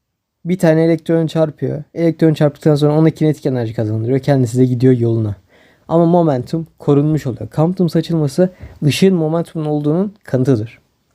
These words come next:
Momentum azalıyor. İşte, e, hızı korunur. Momentum korunur. Ah, toplam momentum korunur. Işığın momentumu azalır.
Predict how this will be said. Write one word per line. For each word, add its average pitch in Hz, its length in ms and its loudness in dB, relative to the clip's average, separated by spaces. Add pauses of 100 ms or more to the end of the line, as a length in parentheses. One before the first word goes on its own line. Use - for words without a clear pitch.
(1040)
Momentum 151 440 2
azalıyor. 123 460 -2 (1300)
İşte, 113 320 -2 (140)
e, 104 440 0 (840)
hızı 151 280 2
korunur. 147 640 -2 (2000)
Momentum 127 400 2
korunur. 117 540 -4 (1300)
Ah, - 520 -2 (480)
toplam 139 440 0
momentum 117 480 -6
korunur. 135 460 -6 (300)
Işığın 143 300 0
momentumu 113 480 0
azalır. 110 360 -6